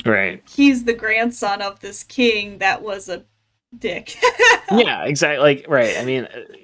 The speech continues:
Speaker 1: sort of authority is not dependent upon you being actually good at it.
Speaker 2: Right.
Speaker 1: Um, because all the sort of villain figures in this are usurpers in some way or another.
Speaker 2: Mm-hmm.
Speaker 1: Um,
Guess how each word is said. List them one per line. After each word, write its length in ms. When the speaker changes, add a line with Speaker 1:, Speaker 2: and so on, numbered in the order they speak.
Speaker 1:
sort 240
of 80
authority 600
is 260
not 240
dependent 460
upon 500
you 140
being 220
actually 520
good 200
at 260
it. 180
Speaker 2:
Right. 420
Speaker 1:
Um, 500
because 240
all 320
the 120
sort 240
of 120
villain 640
figures 440
in 160
this 200
are 100
usurpers 680
in 100
some 220
way 160
or 60
another. 420
Speaker 2:
Mm-hmm. 720
Speaker 1:
Um, 480